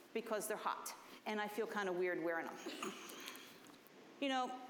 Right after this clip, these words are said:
parables are hard. Jesus talked in parables a lot, especially in the Gospel of Matthew and some in Luke and what have you. But parables are hard. Sometimes they're hard to understand.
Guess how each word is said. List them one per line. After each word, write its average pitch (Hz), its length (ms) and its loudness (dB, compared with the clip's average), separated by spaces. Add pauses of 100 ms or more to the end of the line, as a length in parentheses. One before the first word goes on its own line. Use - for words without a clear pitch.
(500)
parables 311 600 6
are 254 80 6
hard. 180 320 6 (680)
Jesus 339 540 6
talked 302 420 4
in 240 160 4
parables 254 720 6
a 220 100 6
lot, 202 320 6
especially 285 560 4
in 247 80 6
the 220 80 4
Gospel 214 460 4
of 190 40 4
Matthew 196 520 4
and 185 180 4
some 196 180 2
in 180 160 4
Luke 214 240 4
and 202 80 4
what 185 120 4
have 185 180 2
you. 170 80 0 (300)
But - 440 -2
parables 311 520 6
are 208 80 6
hard. 262 340 4
Sometimes 294 460 4
they're 233 100 6
hard 233 360 4
to 254 140 4
understand. 220 840 2